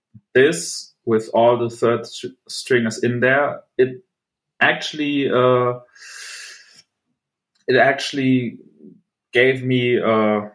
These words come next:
the confirmation about what I al-, already thought, that the Vikings actually have probably one of the best offensive li-, uh, offensive line depths in the league.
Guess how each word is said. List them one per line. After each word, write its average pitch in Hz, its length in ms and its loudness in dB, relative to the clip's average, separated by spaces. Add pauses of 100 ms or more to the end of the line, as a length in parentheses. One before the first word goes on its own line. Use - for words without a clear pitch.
(180)
the 127 60 -4
confirmation 127 840 -2
about 104 380 0
what 120 180 2
I 113 160 2
al-, 110 360 -2 (320)
already 117 420 2
thought, 127 480 2
that 107 420 2
the 113 60 -4
Vikings 120 600 0
actually 120 440 -2
have 110 340 0 (100)
probably 170 500 -2
one 123 300 -2
of - 140 -4
the 123 80 -6
best 127 420 0
offensive 117 400 -4
li-, 104 280 0 (200)
uh, 110 80 4 (180)
offensive 120 440 -2
line 104 340 0
depths - 560 -2 (380)
in 117 140 0
the - 80 4
league. 175 340 0